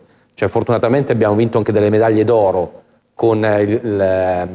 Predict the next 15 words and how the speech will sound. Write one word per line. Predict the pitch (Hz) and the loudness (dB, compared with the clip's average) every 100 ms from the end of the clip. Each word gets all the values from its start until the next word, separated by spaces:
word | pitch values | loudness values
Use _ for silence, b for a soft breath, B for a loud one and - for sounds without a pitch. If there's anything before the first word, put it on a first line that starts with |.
| 92 _ - | -16 _ -2
il, | 98 92 87 82 95 | 0 2 0 -2 -2
il | 98 | -2
tiro | 120 117 | 0 0
sportivo, | 107 - 110 - 107 90 85 | 0 -2 -4 -2 -4 -2 -4
quindi | 104 104 98 | -2 -4 -2
è, | 98 113 - | 0 0 0
è | 120 | 2
una | 120 123 117 113 | 2 2 0 0
passione | 120 - 135 131 127 110 - - _ | -2 0 0 2 0 -4 -12 -20 _
che | - 123 | -2 0
esiste, | 120 165 156 127 104 104 | 2 0 0 0 0 2
rientra | 120 131 131 120 | 2 0 0 -2
anche | 120 127 120 | -2 -2 -2
nei | 113 | -2
campionati, | 117 110 113 113 120 113 117 110 - | -4 -2 -2 -2 -4 0 0 0 -6